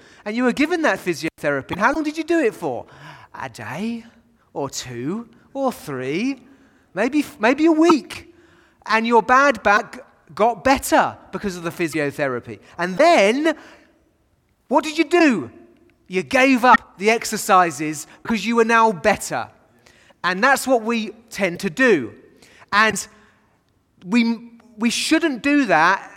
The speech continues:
It's a picture, isn't it, of what we can be like in the church. We can have these gifts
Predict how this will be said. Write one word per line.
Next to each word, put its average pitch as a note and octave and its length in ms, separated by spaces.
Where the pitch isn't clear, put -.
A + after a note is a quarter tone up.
It's G#3 100
a C4 60
picture, G#3 520
isn't G3+ 260
it, C#3+ 160
of F#3 280
what G#3 160
we G#3+ 80
can G#3 160
be A3 140
like G#3 240
in G#3 80
the G#3 80
church. G#3 760
We A3 100
can A3+ 140
have C#4 260
these C4+ 220
gifts - 640